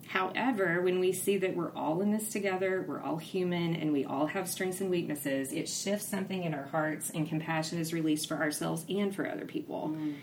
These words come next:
Speaker 2: that's good.
Speaker 1: And then the mindfulness practice has been invaluable as well. There's a long list of ways to practice mindfulness, and I'll talk about some of those in a minute. But what this has done for me is take everything down a level and bringing me back to the moment I'm actually in. And I'll, like I said, I'll talk more about those in a minute.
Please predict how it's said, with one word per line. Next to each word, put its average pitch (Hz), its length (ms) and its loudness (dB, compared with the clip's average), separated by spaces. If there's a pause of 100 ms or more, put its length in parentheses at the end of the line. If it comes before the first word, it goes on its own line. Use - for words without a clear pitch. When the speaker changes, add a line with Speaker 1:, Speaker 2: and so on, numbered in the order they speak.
(240)
Speaker 2:
that's - 160 -16
good. 143 420 -6
Speaker 1:
And 196 160 4
then 202 460 6
the 170 120 0
mindfulness 185 500 2
practice 185 560 2
has 170 160 2
been 165 140 4
invaluable 156 460 2
as - 120 -6
well. 196 480 2 (100)
There's 175 160 0
a 156 80 2
long 160 400 4
list 180 180 2
of 175 100 -2
ways 165 260 0
to 165 80 -2
practice 160 420 -2
mindfulness, 160 560 0
and 160 100 0
I'll 156 100 0
talk 151 280 0
about 165 220 0
some 170 160 -2
of 165 60 0
those 160 200 2
in 147 100 0
a 143 60 -2
minute. 143 400 0
But 151 220 4 (360)
what 190 220 2
this 202 160 0
has 175 140 0
done 160 180 4
for 170 140 0
me 160 440 4
is 165 300 0
take 170 240 -2
everything 165 440 0
down 135 340 0
a 170 60 2
level 175 360 0
and 151 220 0
bringing 151 280 4
me 147 120 4
back 147 300 4
to - 120 0
the 147 120 2
moment 139 340 -2
I'm 135 120 -2
actually 127 520 -4
in. - 420 -6
And 165 100 2
I'll, 165 240 2
like 147 140 0
I - 60 -4
said, - 180 -2
I'll - 140 -2
talk - 180 -4
more 143 140 -2
about 127 180 -2
those 131 160 -4
in 131 80 -4
a 127 40 -4
minute. 117 280 -4